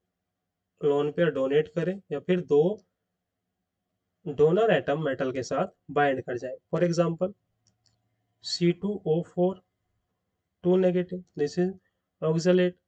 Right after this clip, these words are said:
S ओ four two negative, ये हो सकता है आपका, और glycine हो सकता है, ठीक है, glycine। These are of, uh, these are of type,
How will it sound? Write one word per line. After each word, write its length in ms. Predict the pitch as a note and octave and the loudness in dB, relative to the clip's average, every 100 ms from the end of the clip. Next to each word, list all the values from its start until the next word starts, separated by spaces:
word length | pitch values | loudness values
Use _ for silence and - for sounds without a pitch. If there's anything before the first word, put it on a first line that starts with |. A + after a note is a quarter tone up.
| _ _ _ _ _ _ _ _ | _ _ _ _ _ _ _ _
S 220 | D3+ D3+ - | -2 0 2
ओ 60 | F3 | 0
four 300 | - F3+ F3+ | 2 2 2
two 120 | F3+ F#3 | 0 2
negative, 460 | F#3 F3+ F3 F3+ F3 _ _ _ _ _ _ _ _ _ _ _ _ _ _ _ _ _ E3 | 4 2 0 -4 -8 _ _ _ _ _ _ _ _ _ _ _ _ _ _ _ _ _ -2
ये 80 | |
हो 60 | F3 | 0
सकता 300 | F3 F3 - | 0 -4 -4
है 60 | E3+ | -4
आपका, 300 | - F3 F3 _ _ _ _ _ _ _ _ _ - | -6 -12 -14 _ _ _ _ _ _ _ _ _ -4
और 300 | D3+ F3 F#3 _ _ - | 0 0 -2 _ _ -10
glycine 520 | E3 C3+ B2 A#2 C3 | -4 -4 -4 -8 -8
हो 60 | A#2+ | -10
सकता 240 | - - | -12 -10
है, 60 | C#3+ | -6
ठीक 120 | A3 | -4
है, 60 | F#3+ | -4
glycine। 260 | B2 B2+ - _ _ _ _ _ | -6 -8 -16 _ _ _ _ _
These 220 | D3+ F3 E3+ | 4 6 6
are 180 | D#3+ E3+ | 6 4
of, 140 | A#3+ - _ | 2 -2 _
uh, 180 | D#3 C#3+ | -2 -2
these 200 | C#3+ D#3+ | 0 0
are 140 | E3 | 0
of 160 | E3 F3 | 0 -2
type, 320 | D#3 D3+ A#3 | 0 0 0